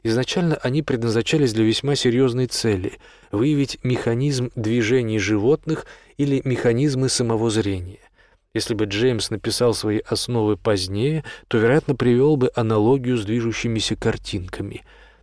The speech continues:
Кино, являющееся плотным потоком тематических связанных образов с его визуальным нарративом, объединённым в единое целое взглядом и ценностями режиссёра,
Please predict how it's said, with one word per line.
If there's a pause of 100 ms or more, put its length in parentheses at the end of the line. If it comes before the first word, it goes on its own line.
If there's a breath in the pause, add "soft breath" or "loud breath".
(140 soft breath)
Кино,
являющееся
плотным
потоком
тематических
связанных
образов (240 loud breath)
с
его
визуальным
нарративом, (300 loud breath)
объединённым
в
единое
целое
взглядом
и
ценностями
режиссёра,